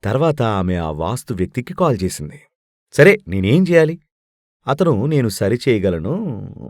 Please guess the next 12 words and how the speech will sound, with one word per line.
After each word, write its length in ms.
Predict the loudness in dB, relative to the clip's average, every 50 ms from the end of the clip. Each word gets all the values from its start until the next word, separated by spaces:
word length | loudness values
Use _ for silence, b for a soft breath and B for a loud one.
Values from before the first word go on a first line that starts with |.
| -12
ఒక్కసారి 580 | -10 -10 -8 -8 -8 -4 -2 0 0 0 0 0
నన్ను 200 | -2 -2 -4 -2
చూడనివ్వండి" 640 | -2 0 0 0 -2 -2 -4 -6 -6 -4 -4 -4 -4
అని 160 | -4 -4 -6
అన్నాడు. 340 | -8 -10 -10 -12 -14 -16 -20 _ _ _ _ _ _ _ _ _ _ _ _ _ -20 -12
"కానీ 200 | -6 -4 -4 0
దానికి 400 | 2 2 4 2 2 0 2 4
యాభై 280 | 4 4 6 6 4 4
వేల 160 | 4 4 4
రూపాయలు 340 | 4 2 2 2 2 2 2
ఖర్చవుతుంది" 580 | 0 -2 -4 0 0 -2 -2 -2 -4 -4 -2
అన్నాడు. 300 | -4 -4 -4 -8 -12 -14